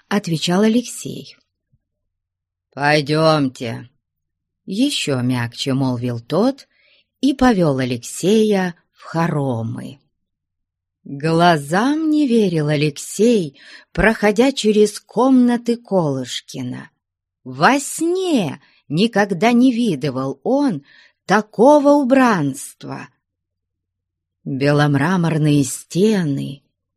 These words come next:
ровно зеркала стоят.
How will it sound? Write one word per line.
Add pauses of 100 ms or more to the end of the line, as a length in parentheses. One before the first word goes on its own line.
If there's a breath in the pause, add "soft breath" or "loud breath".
(180)
ровно
зеркала
стоят.